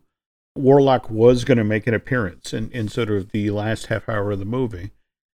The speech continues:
But then they got into pre-production, and it was just one of these things where Marvel has a giant pile of money, but they don't give you all of it to make a movie. And James is a good corporate citizen. He was looking, "Mm, geez,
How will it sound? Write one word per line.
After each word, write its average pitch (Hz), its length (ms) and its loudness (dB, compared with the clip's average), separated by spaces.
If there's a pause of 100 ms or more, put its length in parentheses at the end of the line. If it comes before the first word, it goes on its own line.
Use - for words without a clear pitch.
(180)
But 143 280 0
then 160 160 4
they 156 100 2
got 151 220 2
into 143 220 0
pre-production, 107 800 -4
and 113 180 -8
it 117 80 -4
was 117 160 -8
just - 180 -6
one 127 120 2
of 120 60 0
these 110 240 -2
things 110 320 -4
where 101 340 0 (540)
Marvel 226 460 4
has 190 260 2
a 143 80 8
giant 120 420 2
pile 104 280 4
of 104 140 -2
money, 107 240 -2
but 233 200 -2
they 262 100 4
don't 254 180 2
give 185 160 4
you 143 160 2
all 117 220 2
of 87 80 0
it 82 140 -10
to 98 60 -6
make 85 200 -8
a 98 40 -4
movie. 90 460 -6 (420)
And 143 200 2
James 143 380 2
is 143 160 -4
a 135 60 6
good 127 340 0
corporate 127 440 -2
citizen. 117 380 -2
He 156 80 -8
was 131 180 -2
looking, 123 320 -4
"Mm, 147 280 -6
geez, - 380 -10